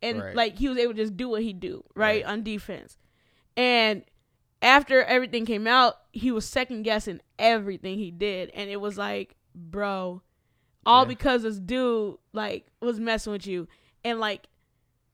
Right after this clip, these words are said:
Speaker 1: he decided to kill his girlfriend, his, his catfish self
Speaker 2: Right.
Speaker 1: the day after his grandma died.
Speaker 2: Yeah, it's ridiculous.
Speaker 1: Because,
Speaker 2: It was
Speaker 1: because Manti Te'o, like, when, after his grandma died, he got, like, distant.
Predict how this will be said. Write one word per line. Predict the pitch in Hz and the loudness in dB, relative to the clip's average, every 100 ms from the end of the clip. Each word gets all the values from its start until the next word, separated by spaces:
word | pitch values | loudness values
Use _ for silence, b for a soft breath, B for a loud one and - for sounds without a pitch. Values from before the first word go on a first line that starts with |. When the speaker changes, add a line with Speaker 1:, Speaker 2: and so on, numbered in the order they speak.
| _ _ _ _ _ | _ _ _ _ _
Speaker 1:
he | - 294 269 | -2 0 2
decided | 269 - 320 359 320 | -2 -2 0 0 -4
to | 277 | -10
kill | - - 339 339 277 240 233 - _ _ _ | -10 -2 0 4 4 2 -4 -12 _ _ _
his | 262 233 208 | -2 -2 0
girlfriend, | 254 254 226 - 185 220 - _ - | 2 2 0 -10 -10 -10 -12 _ -2
his, | 202 233 - | 2 2 2
his | 226 214 | -2 -2
catfish | - 269 175 214 180 | 0 -2 -2 -6 -10
self | - 196 185 196 _ - | -8 -6 -6 -8 _ -2
Speaker 2:
Right. | 156 160 117 - _ _ _ _ | 4 6 4 -6 _ _ _ _
Speaker 1:
the | 214 240 | 4 4
day | 196 254 294 285 | 6 4 4 4
after | 254 269 262 | 4 4 2
his | 247 185 | 0 2
grandma | 226 254 220 | 2 2 0
died. | 196 135 - - _ _ | -6 -10 -12 -16 _ _
Speaker 2:
Yeah, | - 107 | -14 -12
it's | 101 107 107 - | -12 -14 -16 -14
ridiculous. | 107 104 104 - 104 104 - _ - | -16 -14 -18 -18 -20 -20 -20 _ -8
Speaker 1:
Because, | 240 294 269 | 0 4 4
Speaker 2:
It | - | 2
was | 107 - | -10 -10
Speaker 1:
because | 214 277 311 302 | -4 -2 2 2
Manti | 302 294 302 | 2 0 0
Te'o, | 277 311 240 240 | 0 0 -2 -2
like, | 226 - _ _ - | -4 -6 _ _ -6
when, | 226 247 240 | -4 -2 -2
after | 240 269 | -4 -2
his | 233 | -2
grandma | 240 233 | -2 -2
died, | 208 196 220 | -4 -4 -4
he | 220 | -2
got, | 208 190 | -2 -2
like, | 196 185 175 | -4 -6 0
distant. | 220 233 240 - - | 0 0 -6 -10 -16